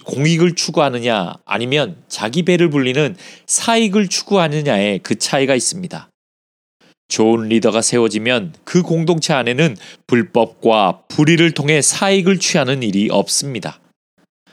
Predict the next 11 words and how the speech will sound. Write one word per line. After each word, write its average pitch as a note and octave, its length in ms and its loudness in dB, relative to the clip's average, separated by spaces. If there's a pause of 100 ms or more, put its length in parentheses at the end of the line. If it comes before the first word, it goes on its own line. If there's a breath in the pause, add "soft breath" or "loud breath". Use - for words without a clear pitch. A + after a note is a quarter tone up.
(300 soft breath)
지혜를 B2 380 2
사모하는 A#2 520 0
의인은 A#2 540 0 (360 soft breath)
하나님의 F3 720 -2
뜻을 F3+ 340 0
따르지만 G2+ 720 -2 (320 loud breath)
악인은 G2+ 640 -2
자신의 E3+ 520 0
육체의 D3+ 380 0
소욕을 A2 380 2
따르고 F2+ 480 -2